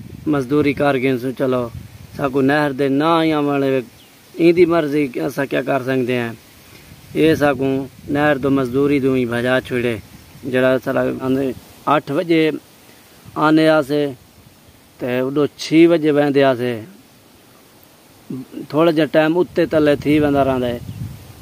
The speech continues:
ते ऊं आखे कह ना बस तुसां ई टाइम ते क्यों गए वे, क्या है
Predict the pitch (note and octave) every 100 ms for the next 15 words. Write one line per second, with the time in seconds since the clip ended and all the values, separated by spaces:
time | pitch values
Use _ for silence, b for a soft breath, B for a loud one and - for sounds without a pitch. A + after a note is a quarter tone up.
0 | - B2 B2+ D3 D3 C#3+ C3 C3+ D3 C#3+
1 | C#3+ C3 C3 - C#3 A#2 C3+ C#3 B2+ C#3
2 | C3+ C3 B2 C#3 B2+ C3+ C3 B2 - C3
3 | B2+ A#2+